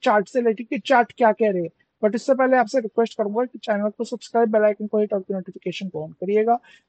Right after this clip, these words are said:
Fine selling की recommendation नहीं है, अपने financial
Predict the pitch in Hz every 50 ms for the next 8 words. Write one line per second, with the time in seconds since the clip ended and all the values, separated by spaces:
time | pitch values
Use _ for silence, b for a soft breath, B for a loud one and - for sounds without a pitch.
0 | _ _ - 269 277 285 240 302 269 262 262 226 262 233 226 214 240 226 233 226
1 | 226 226 - 240 240 247 254 254 262 - - 269 254 214 _ 240 220 220 226 240
2 | 247 220 - 302 285